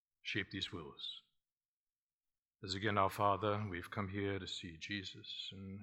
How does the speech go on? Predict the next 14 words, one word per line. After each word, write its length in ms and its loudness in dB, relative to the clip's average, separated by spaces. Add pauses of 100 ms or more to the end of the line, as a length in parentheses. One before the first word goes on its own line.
(100)
and 120 -6
him 220 -2
only. 320 -2
And 1080 -14
we're 40 0
praying 320 2
these 220 -2
things 340 -4
again 320 -6
now 140 -12 (100)
in, 340 -14
in 80 -6
Jesus' 540 -10
name. 160 -10